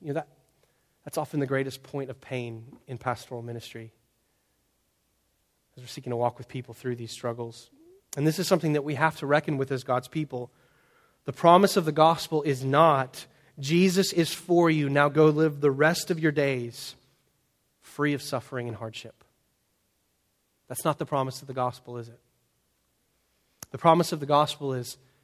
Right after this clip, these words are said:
Jesus says, "I will give you myself." Jesus is for you, and one day he will set right all that's wrong, and one day he will give you a life free of pain.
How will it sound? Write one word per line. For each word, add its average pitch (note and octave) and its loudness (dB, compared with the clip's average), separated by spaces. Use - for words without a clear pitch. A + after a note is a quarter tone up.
Jesus C3 -10
says, B2 -10
"I C3+ -6
will C#3+ -6
give C3 -8
you B2+ -12
myself." - -16
Jesus D3+ -2
is D3 -4
for E3+ 2
you, C#3+ 0
and D3 0
one F3 8
day D3+ 2
he - 0
will E3+ 4
set E3+ 4
right D#3 4
all E3+ 10
that's D#3+ 0
wrong, B2+ 0
and D3+ 2
one E3 8
day D#3 6
he D#3+ -2
will F3+ 0
give F3 6
you C#3+ 0
a C3+ 0
life C#3+ 4
free D3 -2
of B2+ -6
pain. A#2 -8